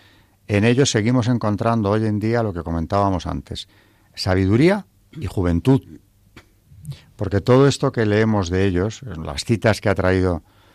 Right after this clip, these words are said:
Juan Pablo segundo a su, a su carta, están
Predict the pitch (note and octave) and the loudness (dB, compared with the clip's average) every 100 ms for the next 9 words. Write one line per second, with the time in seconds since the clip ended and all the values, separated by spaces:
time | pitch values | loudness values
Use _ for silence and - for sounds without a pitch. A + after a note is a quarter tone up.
0 | _ _ _ G2 F2 F#2+ F2+ F#2+ F2+ F#2 | _ _ _ -4 -2 -4 -4 -4 -2 0
1 | F2+ F2 - F2+ E2 D#2 D#2+ E2+ F2 F2 | 0 -2 -4 -10 -10 -10 -12 -12 -10 -2
2 | G2+ G2 G2+ A2 - _ _ _ _ _ | -2 0 -4 -6 -8 _ _ _ _ _
3 | _ _ _ _ F#3 - - D2+ F2 - | _ _ _ _ -20 -20 -20 -18 -16 -14
4 | - A2+ B2+ C#3+ | -4 0 0 0